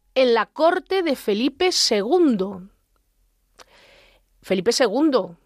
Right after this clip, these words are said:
el hombre más poderoso de Europa en esos momentos. Era importante contar con la amistad del hombre más poderoso.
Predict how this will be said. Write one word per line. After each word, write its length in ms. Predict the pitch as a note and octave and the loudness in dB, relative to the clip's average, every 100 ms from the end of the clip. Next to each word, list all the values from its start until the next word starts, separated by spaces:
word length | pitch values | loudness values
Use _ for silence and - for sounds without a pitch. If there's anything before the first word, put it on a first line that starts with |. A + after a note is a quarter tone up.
| _ _ | _ _
el 140 | G3+ G#3+ | 0 2
hombre 240 | B3+ D#4 | 2 2
más 420 | C#4+ F4 - - - | 2 2 0 -6 -2
poderoso 720 | B3+ A3+ A3 F4 - - F4+ | 2 2 4 2 0 -4 -2
de 120 | C#4 | 0
Europa 560 | A#3 A3 A#3+ F#4+ G4 G#3 | 0 -2 0 0 0 -4
en 80 | F#3+ | -4
esos 280 | - G3 G3 | -8 -10 -6
momentos. 480 | F3+ E3+ E3 - | -4 -6 -6 -8
Era 160 | E3+ G3+ | -4 -2
importante 1200 | D4 B3 - F#3 E3+ D3+ - C4 E4 B3+ - E3 | 0 -2 -2 -4 -4 -10 -4 -2 -2 -6 -12 -12
contar 520 | E3+ F#3+ F3+ B3 E4+ | -10 -10 -4 -4 -2
con 160 | B3+ G#3+ | -2 -2
la 80 | F3+ | -4
amistad 500 | F#3 - - B2+ - _ _ _ _ _ _ _ _ _ | -6 -10 -10 -12 -14 _ _ _ _ _ _ _ _ _
del 300 | F#3+ G#3 G3+ | 0 2 2
hombre 240 | A#3 A3 F#3+ | 2 0 -2
más 160 | F3 | -6
poderoso. 600 | - F#3 F3 E3+ - F#2+ | -8 -12 -12 -14 -14 -16